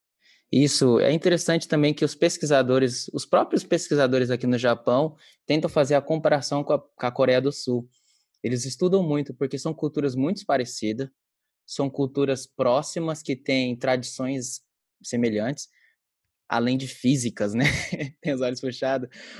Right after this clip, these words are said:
mas são semelhanças também na sua própria cultura, mas um movimento cris-, do cristianismo no Japão, dizem que o máximo foi sete por cento, e foi na época ali de, de Francisco Xavier,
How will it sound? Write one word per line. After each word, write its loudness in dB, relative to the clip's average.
mas -6
são -6
semelhanças -4
também -6
na -6
sua -8
própria -8
cultura, -6
mas -4
um -6
movimento -4
cris-, -8
do 0
cristianismo -8
no -8
Japão, -6
dizem -6
que -8
o -6
máximo -6
foi -6
sete -6
por -8
cento, -10
e -8
foi -10
na -6
época -6
ali -6
de, -12
de -16
Francisco -12
Xavier, -8